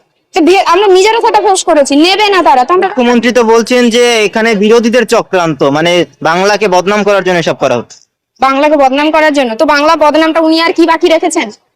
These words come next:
Speaker 1: বিরোধীর খেয়ে দিয়ে কাজ নেই? বিরোধীর কথা বাদ দিন, বিরোধী তো অনেক করে, বিরোধী কি করেছে? না, আমি বলতে চাইছি বিরোধীরা ডাইরেক্টলি কি করেছে। আপনার এসএসসি, আপনার, আপনি বলছেন স্ব-, স্বশাসিত,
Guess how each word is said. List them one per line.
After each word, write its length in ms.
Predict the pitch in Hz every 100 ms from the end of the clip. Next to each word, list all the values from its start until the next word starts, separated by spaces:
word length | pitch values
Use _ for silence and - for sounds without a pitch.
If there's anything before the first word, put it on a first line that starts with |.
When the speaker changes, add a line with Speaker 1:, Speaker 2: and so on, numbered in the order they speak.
| -
Speaker 1:
বিরোধীর 340 | 294 311 330
খেয়ে 220 | 285 294
দিয়ে 180 | 320 349
কাজ 240 | 330 302 359
নেই? 260 | 392 262 - _ _ - 247
বিরোধীর 400 | 349 381 453 415
কথা 200 | 427 381
বাদ 220 | 392 320
দিন, 160 | 330
বিরোধী 260 | 311 339 370
তো 80 | 403
অনেক 280 | 381 427 -
করে, 200 | 320 320
বিরোধী 320 | 349 370 440
কি 200 | 381 415
করেছে? 380 | 415 381 247 202 _ _ _ -
না, 80 | 269
আমি 260 | 254 311
বলতে 260 | 320 311 349
চাইছি 200 | 359 415
বিরোধীরা 440 | 285 320 359 392
ডাইরেক্টলি 600 | 294 240 285 403 - 403
কি 180 | 403 415
করেছে। 360 | 311 254 - 185 - _ _ _ _ _ _ _ -
আপনার 600 | 240 254 269 330 359 392
এসএসসি, 480 | 403 370 403 - 427
আপনার, 360 | 359 339 403 381 -
আপনি 320 | 277 269 370
বলছেন 280 | 359 370 381
স্ব-, 400 | 339 320 - 254
স্বশাসিত, 600 | 330 349 339 302 254